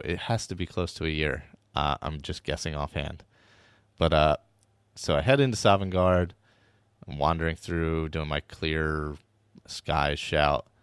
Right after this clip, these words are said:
Um, you know, run into a few people. Run into, uh, the king that Ulfric killed,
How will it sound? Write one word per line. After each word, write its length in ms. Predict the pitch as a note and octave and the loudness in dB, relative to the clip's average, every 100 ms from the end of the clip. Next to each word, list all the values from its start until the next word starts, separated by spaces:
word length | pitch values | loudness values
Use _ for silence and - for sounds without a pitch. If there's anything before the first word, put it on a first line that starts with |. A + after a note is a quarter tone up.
| _ _ _ _ _ _ - | _ _ _ _ _ _ -8
Um, 460 | D2+ C#2 C#2+ C2+ C2+ - | -6 -4 -6 -8 -14 -12
you 100 | D2+ | -6
know, 80 | B1+ | -4
run 200 | C#2+ C#2+ | -4 -6
into 280 | D2 - D#2 | -8 -10 -14
a 40 | |
few 200 | - D2+ | -10 -10
people. 640 | - D#2+ - C2+ C#2 C#2+ _ _ _ _ _ _ | -8 -10 -6 -6 -4 -8 _ _ _ _ _ _
Run 200 | - D2 | -6 -4
into, 640 | D2 D2 - D2 C#2+ D2 C#2+ | -6 -8 -8 -6 -6 -4 -2
uh, 300 | C#2 D2 D2 | 0 0 -2
the 140 | - | -6
king 420 | - - D#2 D#2 | -8 -6 -4 -4
that 180 | D2 D#2 | -6 -6
Ulfric 360 | C#2 D2+ - - - | -4 -6 -8 -12 -10
killed, 640 | - C#2 D2 D2 D2 G2 | -6 -2 -2 -4 -6 -12